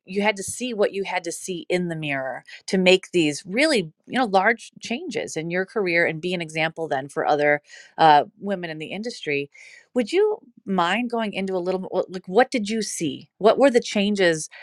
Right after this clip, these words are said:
more tactically that you felt you wanted to make at that moment, um, when you decided to sit still, when you decided to look in the mirror and see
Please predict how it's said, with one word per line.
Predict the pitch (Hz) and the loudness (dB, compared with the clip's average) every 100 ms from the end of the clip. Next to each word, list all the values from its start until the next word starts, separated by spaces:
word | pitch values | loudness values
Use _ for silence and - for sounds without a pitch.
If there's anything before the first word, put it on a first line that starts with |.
| - - | -8 0
more | 175 | 2
tactically | - 226 - 202 - 131 127 _ _ _ _ _ _ _ | 4 2 2 -8 -6 -6 -8 _ _ _ _ _ _ _
that | 196 - | -2 -2
you | 208 | 0
felt | 220 202 | 0 2
you | 196 | 0
wanted | 185 175 165 | 4 4 2
to | - | -8
make | 170 160 156 165 | -8 -6 -6 -6
at | 160 | -2
that | 143 156 | -4 -2
moment, | 165 165 156 139 131 _ _ | -6 -6 -6 -8 -8 _ _
um, | 151 143 139 | -6 -6 -6
when | 147 151 | -6 -6
you | 147 | -8
decided | 143 - 151 147 143 | -8 0 2 4 0
to | 143 | -6
sit | - 143 | -4 -4
still, | - - 135 127 135 | -4 -4 -2 -2 -4
when | 151 147 | -6 -4
you | 139 | -4
decided | 143 160 147 143 139 | 0 6 6 6 0
to | |
look | 143 143 | -2 -2
in | 151 | -2
the | 147 | -4
mirror | 143 139 139 | -2 0 0
and | 131 131 | -2 -8
see | - - 147 139 135 | -10 -6 -6 -6 -10